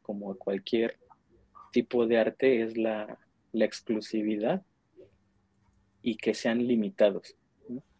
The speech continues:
Ha-, hay gente que hace, por ejemplo, diseños o genera imágenes, pero por, este, mm, digamos así, como colecciones, ¿no? Sacas una colección de diez imágenes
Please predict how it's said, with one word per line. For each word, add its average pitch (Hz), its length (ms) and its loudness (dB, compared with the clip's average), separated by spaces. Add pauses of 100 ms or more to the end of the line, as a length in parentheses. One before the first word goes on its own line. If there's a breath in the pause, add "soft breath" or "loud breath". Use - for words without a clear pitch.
(440)
Ha-, 123 260 -2
hay 117 120 0
gente 120 400 0
que 107 200 4
hace, 110 640 -2
por - 120 -18
ejemplo, 107 300 -2
diseños 104 640 -4
o 98 100 -2
genera 104 380 -2
imágenes, 107 720 -4 (600)
pero 117 500 6 (920)
por, 104 440 4
este, 101 720 -10 (1300)
mm, 208 880 -4 (840)
digamos 120 320 4
así, 113 160 -2
como 123 260 4
colecciones, 107 680 2
¿no? 160 120 -4
Sacas 139 400 2
una 135 200 -2
colección 113 520 -2
de 113 120 2
diez 113 280 -2
imágenes 160 600 -2